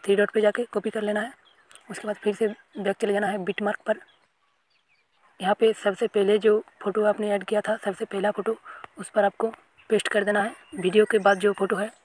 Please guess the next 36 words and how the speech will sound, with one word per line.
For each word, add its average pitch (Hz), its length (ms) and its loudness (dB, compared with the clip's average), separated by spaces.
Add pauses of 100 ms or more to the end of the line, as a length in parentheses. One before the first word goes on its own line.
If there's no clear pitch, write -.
(100)
सबसे 185 180 -2
पहला 196 240 2
फ़ोटो, 208 260 -2 (280)
उस - 80 -10
पर 208 140 2
आपको 208 280 0
ये, 214 140 -4 (260)
ये 208 100 0
पेस्ट - 240 -2
कर 214 120 0
देना 220 140 -2
है। 226 100 -4 (120)
पेस्ट 214 200 0
करने 208 220 -4
के 208 80 -4
लिए 208 100 2 (420)
फ़ोटो 190 180 -2
पे 202 100 0
क्लिक 196 260 -6
करना 214 240 2
है, 214 120 4 (280)
इफेक्ट 208 260 -4 (100)
पे 214 100 4
जाके, 208 300 2 (200)
थ्री 196 100 2
डॉट 202 180 0
पे 214 120 0
जाके 214 280 0 (240)
पेस्ट 208 180 -2
कर 214 140 -4
देना 196 160 0
है। 247 100 -6 (260)
उसके - 180 -4
बाद 196 240 4 (220)
राइट 196 320 0
साइड 208 280 0